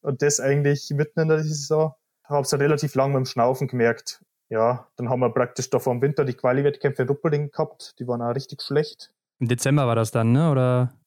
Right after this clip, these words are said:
Speaker 1: Genau, ja, war im
Speaker 2: Ja.
Speaker 1: Dezember. War dann auch richtig schlecht und ja, hab's jetzt somit dann auch nicht in den E B U Cup am Anfang reingeschafft.
Speaker 2: Also du hast es körperlich wahrscheinlich nicht mehr so hinbekommen, dann deine Leistung da abzurufen. Ah, konntest aber trotzdem bei den internen Rennen dann mitmachen?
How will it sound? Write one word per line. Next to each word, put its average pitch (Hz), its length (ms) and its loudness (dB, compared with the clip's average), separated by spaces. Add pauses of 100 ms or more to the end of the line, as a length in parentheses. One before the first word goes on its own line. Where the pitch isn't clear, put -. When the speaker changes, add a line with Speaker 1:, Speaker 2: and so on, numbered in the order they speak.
Speaker 1:
Genau, 139 300 2
ja, 135 240 2
war 131 100 0
im 131 60 -2
Speaker 2:
Ja. 127 180 2
Speaker 1:
Dezember. 151 460 0 (160)
War 120 160 -2
dann 113 180 2
auch 117 120 4
richtig 139 360 -4
schlecht 147 800 -2
und 123 1040 0 (200)
ja, 127 120 2
hab's 135 180 0
jetzt 131 140 0
somit 139 380 2
dann 131 120 0
auch 131 120 4
nicht 131 180 2
in 123 120 -2
den 123 100 -4
E - 20 -6
B 127 120 0
U 131 40 2
Cup 127 240 -2
am 120 140 -2
Anfang 120 340 -6
reingeschafft. 120 640 -6
Speaker 2:
Also 120 240 0
du 123 60 2
hast 131 100 0
es - 80 -6
körperlich 151 560 0
wahrscheinlich 139 400 0
nicht 151 140 4
mehr 147 100 4
so 139 100 4
hinbekommen, 151 560 4
dann 139 140 4
deine 135 160 4
Leistung 139 340 2
da 127 100 2
abzurufen. 147 800 2 (280)
Ah, 135 100 4
konntest 160 360 0
aber 202 120 4
trotzdem 208 360 -2
bei 190 100 4
den 180 120 2
internen 175 420 2
Rennen 190 260 0
dann 180 140 2
mitmachen? 113 680 0